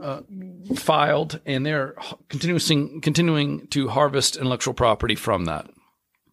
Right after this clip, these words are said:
from a technology startup. That's about as good as you can do. Let's us-, uh, now, depending on where these claims are, that's gonna make a lot of the difference. But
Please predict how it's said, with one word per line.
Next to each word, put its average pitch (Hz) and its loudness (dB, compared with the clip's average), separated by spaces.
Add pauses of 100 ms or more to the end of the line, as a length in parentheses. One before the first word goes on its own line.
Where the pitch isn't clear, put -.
(760)
from 107 0 (280)
a 117 2
technology 131 2
startup. 120 2 (400)
That's 139 0 (500)
about 180 2
as 156 -2
good 165 0
as 131 0
you 156 0
can 151 -2
do. 135 0 (100)
Let's 143 -2
us-, - 2
uh, 165 -10
now, 143 0
depending 151 2
on 135 4
where 135 6
these 123 0
claims 165 2
are, 117 4 (1300)
that's 135 0
gonna 127 -2
make 120 0
a - -6
lot 123 6
of 120 2
the 117 0
difference. 123 2
But - 0